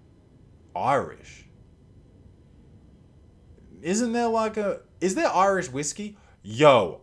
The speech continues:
I'm so lost right now. Like McAllister's, right? Is that Irish or is that Scottish? Hey, how about we fucking move on? Don't go see Scotland.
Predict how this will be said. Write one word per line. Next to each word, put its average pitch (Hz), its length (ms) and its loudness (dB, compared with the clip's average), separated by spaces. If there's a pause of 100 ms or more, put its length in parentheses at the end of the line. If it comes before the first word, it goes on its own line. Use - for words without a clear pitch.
I'm 170 200 4
so - 260 0
lost 156 520 4
right 131 180 2
now. 98 240 -4
Like 120 180 0
McAllister's, 143 1040 -4
right? 147 340 -4 (560)
Is 117 120 -10
that 165 180 2
Irish 165 440 -2
or 147 80 -4
is 139 80 -6
that 143 180 -2
Scottish? - 640 -6 (1500)
Hey, 202 320 4
how 175 100 0
about 190 240 2
we 170 100 -2
fucking 175 460 -2
move 175 260 0
on? 160 340 -2
Don't 170 220 2
go 185 120 4
see 180 220 -2
Scotland. 147 520 -4